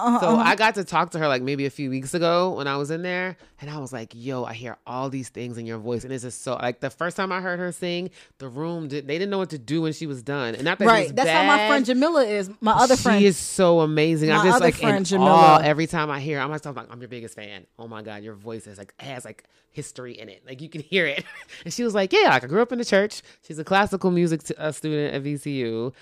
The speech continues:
Speaker 2: and she loves Brittany Howard. And I was like, me and somebody, me and Jess went, and, like, we heard all of these things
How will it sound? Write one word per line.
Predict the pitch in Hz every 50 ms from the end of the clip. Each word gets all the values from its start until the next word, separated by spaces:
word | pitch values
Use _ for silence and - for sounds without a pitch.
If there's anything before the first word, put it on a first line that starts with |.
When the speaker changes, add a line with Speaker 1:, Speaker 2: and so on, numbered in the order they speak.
| _ _ _
Speaker 2:
and | - 131 -
she | - 156 139
loves | 131 131 139 135 139 139 131
Brittany | 127 143 131 123 123
Howard. | 131 131 113 123 120 113 110
And | 107 127
I | 139 139
was | 143 139
like, | 147 127 -
me | 147 147 165 185 180 175
and | 165
somebody, | - 170 147 143 135
me | 131 131 139 143
and | 143 139
Jess | 143 147 147 147 -
went, | 156 160 160 -
and, | 139 131
like, | 131 117
we | 156 165
heard | 143 - - 196 190 175 165 151 139 - - _ -
all | 151 143 151 160
of | 151 139 135
these | 123 139 135 123 -
things | - 143 143 135 127 123 123 123 -